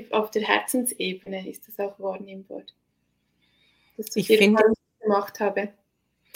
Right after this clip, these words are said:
Speaker 2: ich finde, diese Menschen, die es gut verkraftet haben, es gibt ja auch die, denen es Angst macht,
Speaker 1: Mhm.
Speaker 2: die haben so ein Stück weit inneren Frieden, wie zum Beispiel,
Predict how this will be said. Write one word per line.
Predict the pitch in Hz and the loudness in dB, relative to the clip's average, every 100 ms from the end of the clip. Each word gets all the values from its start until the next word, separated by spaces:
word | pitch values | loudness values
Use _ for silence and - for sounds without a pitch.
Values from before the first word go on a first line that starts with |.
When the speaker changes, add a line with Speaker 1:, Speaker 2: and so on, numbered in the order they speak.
| - - | -12 -8
Speaker 2:
ich | 170 - | -6 -8
finde, | - 202 208 220 226 220 220 _ - | -2 4 4 4 2 0 -2 _ -6
diese | 196 - 202 | -4 0 2
Menschen, | 180 180 233 - 254 262 285 _ _ _ _ _ _ _ - _ | 2 2 0 0 0 2 0 _ _ _ _ _ _ _ -20 _
die | 175 208 196 | 0 2 2
es | - - _ _ - | 0 -10 _ _ 2
gut | 269 311 - - | 6 6 6 -18
verkraftet | - 165 165 131 147 - 165 160 | -4 -4 0 -2 -2 -6 -4 0
haben, | 180 277 | 2 2
es | 262 - | 0 2
gibt | 208 - | -2 2
ja | 175 | 2
auch | 170 | 2
die, | - 196 202 202 | -2 0 0 2
denen | 165 165 | 4 4
es | 151 - | 2 -2
Angst | 143 175 - - | -2 -2 -4 -2
macht, | 254 330 - _ - - | -2 -2 -8 _ -20 -10
Speaker 1:
Mhm. | 240 214 226 262 262 _ _ _ _ _ _ _ _ _ _ _ _ 202 220 _ _ | -6 -2 -2 -2 -8 _ _ _ _ _ _ _ _ _ _ _ _ -10 -10 _ _
Speaker 2:
die | 220 196 | -2 0
haben | 175 185 214 262 | 2 2 4 2
so | - 220 | 2 2
ein | 208 | 2
Stück | - - 262 - | 0 -6 -6 -2
weit | 208 208 | -2 0
inneren | 220 247 220 190 190 | 0 2 4 2 0
Frieden, | - - 220 240 226 147 160 160 | -4 -6 -2 -2 -2 -2 -2 0
wie | 220 254 | 2 2
zum | 262 - 233 214 | 0 0 2 4
Beispiel, | 185 202 - - 202 | 4 2 0 -2 -2